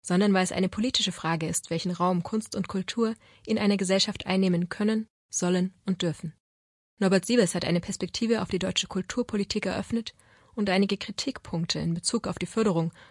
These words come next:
kultureller Bildung und kultureller Partizipation aufgegriffen, die auch Birgit Mandl angesprochen hat. Er hat außerdem verschiedene Perspektiven für die Kulturpolitik der Zukunft aufgezeigt.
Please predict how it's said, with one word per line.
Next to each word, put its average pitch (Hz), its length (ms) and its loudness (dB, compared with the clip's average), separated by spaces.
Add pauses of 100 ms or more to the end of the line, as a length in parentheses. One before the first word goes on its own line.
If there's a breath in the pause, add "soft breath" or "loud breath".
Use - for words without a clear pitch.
kultureller 190 480 0
Bildung 202 320 4
und 170 180 0
kultureller 180 480 0
Partizipation 196 840 -2
aufgegriffen, 190 580 -4 (420 loud breath)
die - 60 0
auch 185 100 0
Birgit 226 240 2
Mandl 175 280 2
angesprochen 165 600 -4
hat. - 200 -14 (720)
Er 175 100 -2
hat 185 140 0
außerdem 202 360 2
verschiedene 202 380 2
Perspektiven 196 640 -2
für 175 140 -4
die 175 80 -2
Kulturpolitik 208 720 -4
der 180 160 -2
Zukunft - 440 -4
aufgezeigt. 180 640 -4